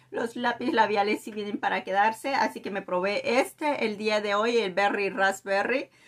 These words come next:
Con este look, probando los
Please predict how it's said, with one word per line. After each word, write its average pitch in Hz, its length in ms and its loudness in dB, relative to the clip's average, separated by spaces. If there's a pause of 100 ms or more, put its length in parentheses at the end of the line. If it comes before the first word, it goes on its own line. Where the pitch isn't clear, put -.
(180)
Con 262 220 0
este 294 340 4
look, 277 360 2 (200)
probando 233 680 6
los 254 640 4